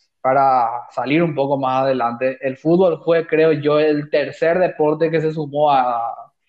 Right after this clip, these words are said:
a esta idea de traer de, de vuelta a los aficionados. El primer,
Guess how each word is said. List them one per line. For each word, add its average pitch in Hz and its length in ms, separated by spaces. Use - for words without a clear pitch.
a 143 200
esta 143 920
idea 170 440
de 160 120
traer 160 400
de, 165 320
de 165 120
vuelta 175 360
a - 20
los 180 140
aficionados. 165 560
El 160 100
primer, 156 1000